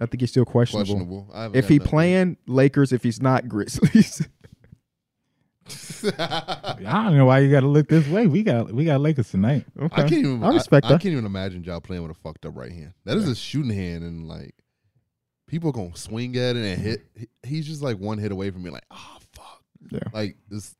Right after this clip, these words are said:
Speaker 3: That's some shit you could do on the defensive side, like
Speaker 2: Yeah.
Speaker 3: swiping at the ball yourself, forgetting.
Speaker 2: Yeah, so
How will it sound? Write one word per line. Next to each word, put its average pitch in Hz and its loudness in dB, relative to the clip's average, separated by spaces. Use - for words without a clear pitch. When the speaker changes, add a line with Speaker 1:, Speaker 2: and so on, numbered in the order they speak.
Speaker 3:
That's - -4
some 143 2
shit 117 -4
you 185 2
could 143 0
do 107 2
on 104 4
the 110 4
defensive 107 2
side, 104 0
like 143 2
Speaker 2:
Yeah. 131 0
Speaker 3:
swiping 127 6
at 139 8
the 131 4
ball 131 6
yourself, 135 4
forgetting. 120 2
Speaker 2:
Yeah, 82 -12
so 82 -12